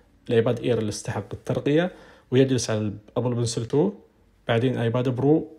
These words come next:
يطلع أبل بنسل ثري، فيكون كذا الآيباد إير، الآيباد الجيل العاشر والتاسع أبل بنسل ون، الآيباد إير أبل بنسل تو، الآيباد برو بعدين أبل بنسل ثري، كذا يختلفون. لكن قاعدة تنظف أبل إلى الآن ما وصلت حق المرحلة. لكن لو بتسوي ذي الحركة،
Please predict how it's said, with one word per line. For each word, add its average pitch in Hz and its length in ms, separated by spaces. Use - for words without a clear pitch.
يطلع 120 600
أبل 113 160
بنسل 113 340
ثري، 139 200
فيكون 113 340
كذا 110 160
الآيباد 113 360
إير، 143 300
الآيباد 135 260
الجيل 135 200
العاشر 127 380
والتاسع 143 560
أبل 120 140
بنسل 113 260
ون، 143 260
الآيباد 113 340
إير 147 300
أبل 120 180
بنسل 117 340
تو، 175 240
الآيباد 120 400
برو 143 140
بعدين 135 280
أبل 110 180
بنسل 101 320
ثري، 95 220
كذا 92 180
يختلفون. - 420
لكن 104 240
قاعدة 107 180
تنظف 107 340
أبل 110 180
إلى 107 100
الآن 92 180
ما 98 140
وصلت 101 280
حق - 60
المرحلة. 139 520
لكن 123 200
لو 220 140
بتسوي 247 300
ذي 240 60
الحركة، 220 480